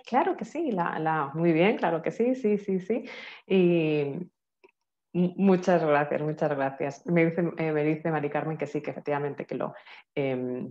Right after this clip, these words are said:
que lo puede, eh, hacer. Claro que sí, lo podemos hacer todos. Lo que pasa que a veces tenemos esos miedos o son objetivos, como comentaba al principio, ¿no? Pues efectivamente que no nos ponemos a nosotros mismos, sino que casi a veces vienen impuestos por, eh, por otros.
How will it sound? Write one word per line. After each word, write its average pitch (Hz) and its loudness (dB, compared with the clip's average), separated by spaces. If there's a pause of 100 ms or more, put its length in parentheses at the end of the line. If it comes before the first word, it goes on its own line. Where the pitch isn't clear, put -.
que 139 0
lo 131 -2
puede, 139 0
eh, 127 -2
hacer. - -6
Claro 349 0
que 214 -8
sí, 247 0
lo 196 -2
podemos 208 -4
hacer 247 -8
todos. 202 -2
Lo 147 -8
que 143 -8
pasa 170 -12
que 170 -12
a 165 -4
veces 165 -4
tenemos 143 -10
esos 131 -14
miedos 254 0
o 170 -4
son 247 -2
objetivos, 202 0 (440)
como 151 -2
comentaba 143 -2
al 220 -2
principio, 135 -6
¿no? 175 -6
Pues 170 -4
efectivamente 139 -10
que 147 -8
no 139 -6
nos 147 -8
ponemos 147 -4 (360)
a 135 -12
nosotros 135 -10
mismos, 240 -2
sino 175 -4
que 135 -10
casi 175 -4 (160)
a 123 -12
veces 143 -6
vienen 151 -2
impuestos 135 -4
por, - -10 (960)
eh, 135 0
por 139 2
otros. - -6